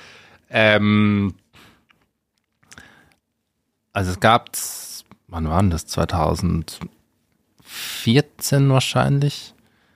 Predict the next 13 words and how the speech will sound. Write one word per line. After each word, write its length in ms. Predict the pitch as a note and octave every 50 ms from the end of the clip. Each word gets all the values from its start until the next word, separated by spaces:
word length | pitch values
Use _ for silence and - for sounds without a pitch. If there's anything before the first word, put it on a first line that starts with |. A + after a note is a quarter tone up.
| _ _ _
Da 100 | - G2
habe 80 | G2+ G2+
ich 60 | -
das 80 | -
erste 300 | A2+ A2 A2 G#2 - -
Mal 140 | G#2+ G2 F#2+
so 80 | F#2 G2
eine, 360 | F#2 F2+ F2+ F2 F2 E2+ E2 - _ _ _ - - - _ _ _ _ _ _ _ _ _ _ _ _ _
eine 380 | - F#2+ F#2 F#2 F2+ F2+ E2 D#2+ -
Skulptur 520 | - - - - E2+ - - - A2+ G2 E2+
aus 320 | E2+ E2 - - - - _ _ _ _
Beton 380 | - - - G2+ A2+ C3+ C#3
gemacht. 500 | C3+ C3 C3 C3+ C#3 - - - - -